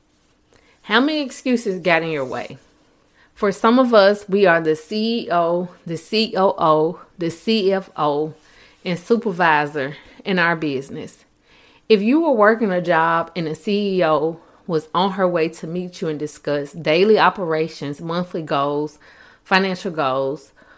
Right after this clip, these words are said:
what would you say about them not being done?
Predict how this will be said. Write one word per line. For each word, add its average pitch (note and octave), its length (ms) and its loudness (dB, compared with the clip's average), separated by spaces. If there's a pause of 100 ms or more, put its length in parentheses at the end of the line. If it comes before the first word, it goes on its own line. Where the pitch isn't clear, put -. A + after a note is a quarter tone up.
(260)
what A3 200 6
would F#4 200 0
you C#4+ 120 0
say G3 440 0
about D#3+ 420 0
them D#3+ 140 -4
not C#3+ 220 0
being C#3 280 -8
done? C#3 420 -12